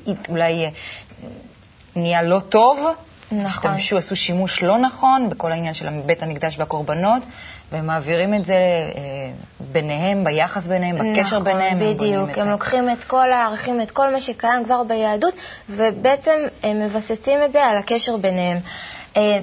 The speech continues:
Speaker 2: זה מאוד מהפכני ללפני אלפיים שנה, ואני חושבת שגם נכון
Speaker 1: כן.
Speaker 2: להיום אפשר להגיד שזה די מהפכני. אה, היסטוריון וסופר גדול בשם פילון, שחי באותה תקופה, כותב עליהם משהו מאוד מעניין, ואני רוצה להקריא. "שוכנים הם בצוותא,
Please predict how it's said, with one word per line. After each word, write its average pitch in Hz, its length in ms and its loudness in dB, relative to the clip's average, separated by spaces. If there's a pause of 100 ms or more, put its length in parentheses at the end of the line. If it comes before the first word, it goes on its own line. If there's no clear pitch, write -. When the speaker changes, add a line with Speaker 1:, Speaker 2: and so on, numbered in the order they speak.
Speaker 2:
זה 202 160 0
מאוד 233 240 4
מהפכני 254 540 2
ללפני 226 400 0
אלפיים 226 320 2
שנה, 214 300 0
ואני 190 180 -2
חושבת 233 400 -2
שגם 214 320 2
נכון 208 260 0
Speaker 1:
כן. 226 80 2
Speaker 2:
להיום 214 440 4
אפשר 202 320 4
להגיד 202 280 0
שזה 190 240 -4
די 202 160 0
מהפכני. 185 560 -2 (460)
אה, 202 160 0
היסטוריון 226 800 0
וסופר 208 540 0
גדול 226 220 2
בשם 214 360 -2
פילון, 214 320 0
שחי 214 300 -2
באותה 208 240 0
תקופה, 220 300 -2
כותב 240 320 0
עליהם 208 260 4
משהו 220 240 -2
מאוד 202 220 2
מעניין, 185 360 0
ואני 180 180 0
רוצה 180 280 2
להקריא. 170 380 -2 (880)
"שוכנים 254 540 2
הם 330 180 4
בצוותא, 208 600 0